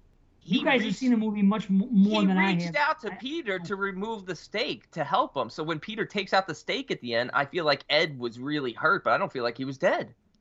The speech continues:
Speaker 1: I never felt that way. I'm,
Speaker 2: I don't
Speaker 1: I'm
Speaker 2: feel
Speaker 1: fine with it either way, but I always felt like he was alive and lurking in the shadows. But, I mean, if he was dead and, and that end is just sort of like a,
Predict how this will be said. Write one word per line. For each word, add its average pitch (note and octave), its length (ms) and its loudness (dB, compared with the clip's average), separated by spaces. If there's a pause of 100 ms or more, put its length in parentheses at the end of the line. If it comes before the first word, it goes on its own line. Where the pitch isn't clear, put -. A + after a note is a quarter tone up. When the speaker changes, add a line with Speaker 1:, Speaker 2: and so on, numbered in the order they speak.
Speaker 1:
I G#3+ 100 4
never A3+ 240 2
felt - 280 2
that - 180 0
way. G#2+ 260 2 (460)
I'm, - 220 4
Speaker 2:
I - 20 -2
don't - 120 0
Speaker 1:
I'm A3 260 2
Speaker 2:
feel B3+ 120 -4
Speaker 1:
fine A#3+ 160 0
with A3 140 -2
it G3+ 80 -6
either F#3+ 240 -6
way, A#3 180 -2
but E3 120 -4
I E3 80 2
always F#3 160 -4
felt F3+ 160 -2
like G3+ 100 -4
he G#3 60 -8
was F#3+ 120 -10
alive F3+ 320 0
and D3+ 80 -6
lurking D#3+ 220 -6
in D#3+ 60 -8
the D3+ 60 -8
shadows. E3+ 400 2
But, - 160 -2
I F#3 80 4
mean, G3 180 0
if - 180 -6
he A3+ 140 -8
was F3+ 420 2
dead C4+ 380 -2
and, D3+ 260 -4
and C#3+ 220 -2
that D3 240 2
end D3 260 -4
is C3 140 -12
just D3+ 220 -8
sort D3 140 -2
of A#2 120 -4
like A#2+ 240 -2
a, A2+ 260 2